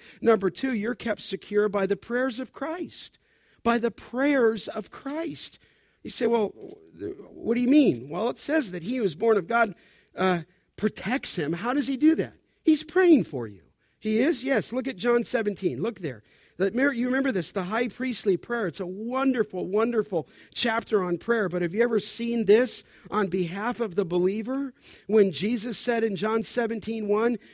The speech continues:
when he had spoken these words, he lifted up his eyes to heaven.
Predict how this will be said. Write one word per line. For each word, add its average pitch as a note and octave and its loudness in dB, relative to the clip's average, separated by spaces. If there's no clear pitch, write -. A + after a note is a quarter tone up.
when G#3 6
he G3 4
had F#3 2
spoken A#3 2
these G3+ -4
words, G3+ 2
he G#3 -4
lifted A3 0
up A#3 -2
his G3 0
eyes G#3 -4
to F3+ -6
heaven. F#3+ -4